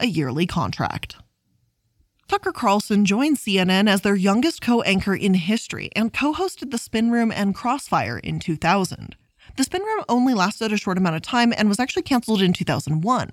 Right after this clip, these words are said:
but Crossfire was highly successful until its cancellation in two thousand five. Crossfire was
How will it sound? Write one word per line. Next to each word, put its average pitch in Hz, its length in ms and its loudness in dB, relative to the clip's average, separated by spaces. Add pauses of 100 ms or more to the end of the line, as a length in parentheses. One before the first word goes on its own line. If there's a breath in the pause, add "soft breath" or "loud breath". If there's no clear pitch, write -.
(120)
but 185 280 0
Crossfire 196 680 -2
was 175 180 -6
highly 233 380 -2
successful - 560 -4
until 175 220 0
its 156 100 -6
cancellation 170 560 -2
in 175 100 4
two 180 140 0
thousand - 340 -6
five. 160 540 -2 (540)
Crossfire 339 500 0
was 262 240 2